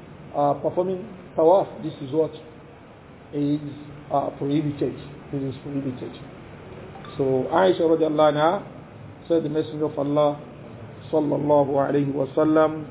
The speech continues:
uh, asked her to do what the Hajj does, except that, uh, he, he ordered her not to do tawaf around the house.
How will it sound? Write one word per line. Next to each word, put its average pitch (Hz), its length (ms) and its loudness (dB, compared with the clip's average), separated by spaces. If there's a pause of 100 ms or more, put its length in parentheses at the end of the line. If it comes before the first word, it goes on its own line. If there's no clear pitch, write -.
(720)
uh, 143 580 2
asked 147 240 -4
her 143 380 0
to 139 80 -6
do 147 140 -4
what 147 240 0
the 143 120 -6
Hajj 143 220 0 (160)
does, 139 240 0 (640)
except 143 480 2
that, 143 160 4 (720)
uh, 139 580 4 (480)
he, 147 300 -2 (200)
he 151 80 -2
ordered 165 320 2
her 151 180 0
not 147 200 -2
to 143 80 -6
do 147 240 -6
tawaf 160 380 2 (720)
around 143 500 -6 (640)
the - 80 -10
house. 127 240 -8